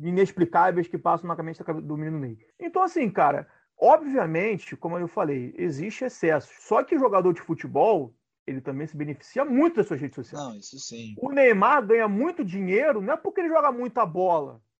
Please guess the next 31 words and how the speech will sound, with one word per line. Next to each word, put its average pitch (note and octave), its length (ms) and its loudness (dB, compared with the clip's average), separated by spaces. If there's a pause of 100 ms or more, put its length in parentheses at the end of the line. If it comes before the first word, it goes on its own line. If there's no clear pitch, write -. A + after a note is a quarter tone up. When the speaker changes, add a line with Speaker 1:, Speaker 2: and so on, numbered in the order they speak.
(120)
Speaker 1:
não F#3 140 -10
é D#4 40 -6
por G4 200 -6
causa D4 340 4
disso E3 380 -6
só. B2+ 320 -10 (300)
Ele F4 140 -2
ganha B3 220 4
muito G#3+ 240 -4
dinheiro G3+ 360 0
porque - 280 -6
ele D#4 180 -4
tem C#4+ 220 -6
um E4+ 280 -6
zilhão D#4 460 2
de - 60 -12
seguidores C#4+ 360 -6
nas D#4 120 -6
redes C#4+ 160 -8
sociais, D#4 560 0 (280)
né? G#3 300 -4 (360)
Então, A#3 220 -2
assim, F3+ 280 -2
um C#4 200 -8
jogador, E3 680 0
quando G3+ 200 -8
ele A3+ 80 2
aceita B3+ 260 -4
jogar G3+ 220 0
no F#3 80 -6
Flamengo, C#3+ 840 -6